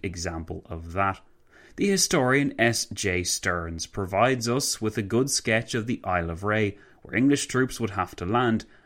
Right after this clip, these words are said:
and thus continue this trend of further entangling and muddying the waters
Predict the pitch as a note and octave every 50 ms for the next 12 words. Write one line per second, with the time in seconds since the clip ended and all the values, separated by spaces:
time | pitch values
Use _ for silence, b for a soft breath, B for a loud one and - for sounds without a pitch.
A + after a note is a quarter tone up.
0 | b - F#3+ G#3 E3 B2+ A2+ A#2 A#2 A#2 - - - - - - E3 D#3+ - -
1 | A3+ G3 F3 B2 F#2 E2 E2 E2+ F2 F#2+ F#2+ - - b b b b b - -
2 | - A2+ G#2+ G#2+ A2 A#2 A#2+ A#2 A2+ G#2+ - b b b b b - - - F3+
3 | D#3+ C#3+ A#2 G#2+ G2+ G2 F#2+ G2 F#2 - - F#2+ F2+ F2 F2 F#2 F#2+ F#2 F#2+ G2
4 | G2 G2 G2 G2+ G2 G2+ G2 G2 G#2 G#2+ G#2 F#2+ F2+ F2 E2+ E2 - E2+ E2 -
5 | -